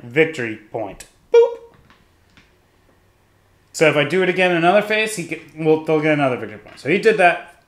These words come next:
purely to gain a victory point. <clears throat> So, worth his, p-, probably his life. So this guy's gonna activate, consecrate ground,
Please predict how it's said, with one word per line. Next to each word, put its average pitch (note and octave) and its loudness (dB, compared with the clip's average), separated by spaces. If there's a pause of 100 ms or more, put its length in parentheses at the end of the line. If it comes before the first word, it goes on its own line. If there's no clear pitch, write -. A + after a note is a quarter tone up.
purely D3+ -2
to D3 -10
gain C3+ 0
a A#2+ -4
victory A#2+ 2
point. - -16 (2500)
<clears throat> C3+ -4 (100)
So, B2 0 (520)
worth G#3 0
his, D3+ -4 (160)
p-, D3+ -10 (180)
probably B2+ 2
his G#2+ -8
life. A#2+ -2 (500)
So B2+ -12
this C3+ -8
guy's D#3 4
gonna D3 0
activate, D#3 0
consecrate D3 -2
ground, E3 2